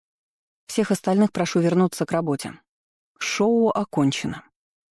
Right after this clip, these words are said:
В последнюю фразу добавила чуточку стальных ноток.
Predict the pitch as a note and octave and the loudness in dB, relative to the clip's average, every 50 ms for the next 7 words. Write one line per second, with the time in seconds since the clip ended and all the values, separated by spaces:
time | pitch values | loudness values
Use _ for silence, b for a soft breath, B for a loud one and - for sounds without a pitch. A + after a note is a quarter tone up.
0 | _ _ _ - F#3+ F#3 - G3 F#3+ F#3 E3 D#3+ D#3 D3+ - - E3+ D#3+ D3 C#3 | _ _ _ -6 -6 -4 0 0 2 2 4 2 2 2 0 -2 0 0 0 0
1 | C3+ C3+ C3 D3+ C#3+ C#3 C3+ C3+ C3+ C3+ - - - - C3+ - - D3 C#3+ - | 0 0 0 0 0 0 0 0 0 -2 -2 -4 -6 -6 -6 -6 -6 -6 -6 -4
2 | - C#3+ C#3 C#3+ C#3 - - - B2 A#2+ - - - - | -2 -2 0 0 0 -2 -2 -6 -6 -6 -8 -12 -18 -20